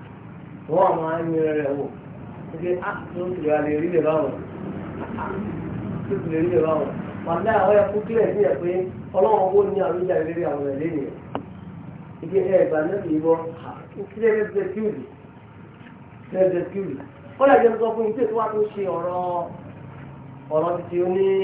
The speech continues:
àwọn ológun bí àgbẹ̀ nìkan. Ẹ wú ẹlòmíì tí medical doctor bá prescribe nǹkan kan fún un.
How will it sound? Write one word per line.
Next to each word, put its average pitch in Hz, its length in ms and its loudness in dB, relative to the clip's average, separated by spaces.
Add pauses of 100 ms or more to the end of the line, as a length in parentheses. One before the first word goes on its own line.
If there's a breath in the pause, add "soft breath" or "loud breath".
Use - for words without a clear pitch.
(720)
àwọn 151 220 -2
ológun 170 380 2
bí 165 120 -6
àgbẹ̀ 151 320 2
nìkan. 151 240 -6
Ẹ 202 140 -6
wú 190 240 -6
ẹlòmíì 196 500 0 (560)
tí 202 140 -8
medical 202 440 0
doctor 180 340 -2
bá 202 140 8
prescribe 190 680 -2
nǹkan 156 240 -2
kan 156 180 -8
fún 180 180 -2
un. 156 160 4